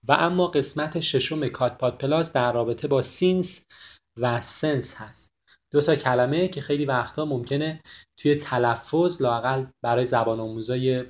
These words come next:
تازه وارد یا نوآموزا، آه، ایجاد مشکل کنه،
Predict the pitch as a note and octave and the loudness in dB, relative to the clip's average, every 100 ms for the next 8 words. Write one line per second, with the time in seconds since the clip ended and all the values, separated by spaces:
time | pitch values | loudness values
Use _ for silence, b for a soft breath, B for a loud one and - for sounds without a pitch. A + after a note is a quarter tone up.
0 | - - A#2 A#2 A2 A#2 A2 A#2 A#2 C#3 | -14 -2 2 2 2 -2 0 0 2 2
1 | C#3+ C3+ B2 A#2 A2+ A2 A2 A2 C#3+ E3 | 2 0 0 -2 -2 -4 -4 -2 0 0
2 | F3 B B B _ _ _ B2 A#2 A#2+ | -2 B B B _ _ _ 0 2 0
3 | D3 B2+ A#2+ A#2 A2+ - E3+ D3+ - A2 | 2 4 4 2 -2 0 0 0 -2 -8
4 | G#2 | -8